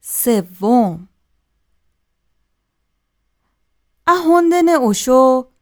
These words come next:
به شهر ناصره خیلی سالو گذشت.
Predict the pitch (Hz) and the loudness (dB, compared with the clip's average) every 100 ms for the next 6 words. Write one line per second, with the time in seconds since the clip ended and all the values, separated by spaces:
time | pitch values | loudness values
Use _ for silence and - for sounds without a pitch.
0 | _ _ - 190 - 233 240 220 220 214 | _ _ -12 -10 -2 0 0 0 -4 -2
1 | 208 185 170 - 180 185 214 247 262 262 | 0 -2 -6 -8 -8 -6 -4 -4 -4 -10
2 | _ _ _ _ - - 539 427 240 214 | _ _ _ _ -20 -2 2 4 2 -2
3 | 214 190 180 170 - 175 180 170 165 165 | -2 -4 -4 -8 -12 -12 -10 -10 -12 -16
4 | - | -18